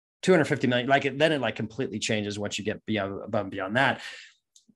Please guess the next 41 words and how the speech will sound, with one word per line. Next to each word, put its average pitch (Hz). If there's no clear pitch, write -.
But 147
I, 180
I 175
don't 226
know 202
if 127
you've 139
found 104
this, 104
but -
the 113
people 185
who 123
sometimes, 123
like, 110
one 123
to, 107
up -
to 123
one 110
million, 101
up 123
to 110
two -
million, 101
or 127
up -
to 120
five 123
million, 104
they 151
are 202
not 170
necessarily 127
great 113
at -
ten 180
million. 104
And, 143
and 175
inverse, 175